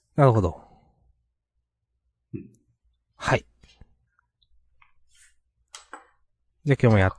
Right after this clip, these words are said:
Speaker 1: ていきましょう。
Speaker 2: はーい。
Speaker 1: えー、今日は、ナンバリングいってないよな。
Speaker 2: 週刊少年ジャンプ二千二十二年十号で、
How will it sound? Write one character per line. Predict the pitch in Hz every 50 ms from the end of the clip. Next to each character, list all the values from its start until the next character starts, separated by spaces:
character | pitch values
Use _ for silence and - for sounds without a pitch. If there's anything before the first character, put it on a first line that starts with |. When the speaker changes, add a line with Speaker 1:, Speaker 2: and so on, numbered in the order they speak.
| -
Speaker 1:
て | - 98 101
い | 98
き | - 92
ま | 90 98 98
し | 95 - -
ょ | 98 85 80 - - - - - - _ _ _ _ _ _ _ _ _ _ _ _ _ _
う。 | - 117
Speaker 2:
は | 110 113 110 107 107 107 110 107 107 110
ー |
い。 | 107 - - _ _ _ _ _ _ _ _ _ _ _ _ -
Speaker 1:
え | 135 131 127 123 123 120 120 120 117 117 113 113 113 110 110 107 107 110 - -
ー、 | - _ _ - -
今 | - 180 175 175 170 160 151
日 | 151
は、 | 156 160 160 156 - - - - _ _ - - -
ナ | 143 156
ン | 185 226
バ | - 240
リ | 247 247
ン | 254
グ | 247 220
い | 135
っ | - _ _ _ _ _ _ -
て | - 147
な | 151 156 135
い | 101
よ | 87 80
な。 | 80 85 90 - - - _ _ _ _ _ _ _ _ _ _
Speaker 2:
週 | - - - - 123
刊 | 120 - 135 117 113
少 | 110 - 120 113
年 | 113 113 113
ジ | 113
ャ | 110 107
ン | 107
プ | - 104
二 | 104 101
千 | 101 - 156 151 131 123 123
二 | 135 139 135
十 | 131 135 143 143 143 143 139 139 139 135
二 | 131 139 156 160
年 | 165 156 139 135 127 123 117
十 | 117 143 165 165 156 147 135
号 | 127 131 120 120 117 117 120 123
で、 | 127 139 139 135